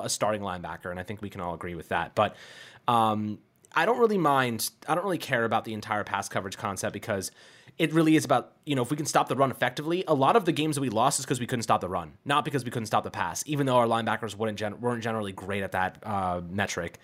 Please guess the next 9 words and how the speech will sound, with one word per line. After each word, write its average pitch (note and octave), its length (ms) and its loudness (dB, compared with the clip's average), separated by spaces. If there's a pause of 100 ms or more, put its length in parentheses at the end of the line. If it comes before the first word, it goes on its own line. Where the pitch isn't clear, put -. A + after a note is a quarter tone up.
(220)
or B2 60 2
in A2+ 60 4
that G#2 120 0
category. F2+ 480 -4
So, A2+ 320 4 (460)
I, B2+ 80 2
in C3+ 100 -4
my C#3 140 2
opinion, C#3 480 -2